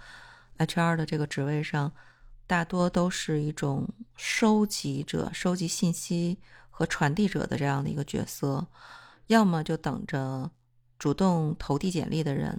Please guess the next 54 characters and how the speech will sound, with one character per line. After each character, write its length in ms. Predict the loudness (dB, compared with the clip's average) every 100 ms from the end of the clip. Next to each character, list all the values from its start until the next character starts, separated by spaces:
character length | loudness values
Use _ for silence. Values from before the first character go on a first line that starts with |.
| -6
投 200 | -6 -4
递 100 | -4
过 180 | -4
来， 260 | -4 -6 -14 _ -20 -20
但 120 | -4 -2
是 120 | -2
投 280 | 0 0 2
递 160 | 2
简 240 | 2 0 0
历 160 | 0 0
的 400 | 0 0 0 0
那 140 | 0
些 160 | 0 0
人 200 | 0 0
的 120 | -2
这 100 | 0
个 100 | -2
质 200 | -2 -4
量 280 | -2 -2 -4 -10 -20 -20
非 340 | 0 2 2
常 220 | 0 -2
非 100 | -2
常 180 | -2 -2
的 120 | -2
差， 280 | -2 -2 0
你 120 | -2
可 140 | -2 -2
能 140 | 0
要 220 | 0 0
百 180 | 0 0
里 140 | 0
挑 260 | -2 0 0
一 240 | 2 0 -2 -8 -12
才 120 | -4
能 140 | -2 0
遇 80 | 0
到 140 | 0
一 80 | 0
个 80 | -4
合 180 | -4
适 320 | -6 -4 -4 -2
的。 240 | -2 -6 -10 -20 -20 -20 -2
但 500 | 2 4 4 0 -2 -6 _ _ _ _ _
同 260 | -4 2
样 240 | 6 6 6
的 140 | 2
呢， 300 | 0 0 0
也 220 | 2 0
是 300 | 0 0 2
要 380 | 6 6 4 2 -4 -18 -20 -20 -12
成 260 | -2 2 4
为 180 | 4
一 140 | 2 0
个 760 | 0 0 2 2 2 0 -2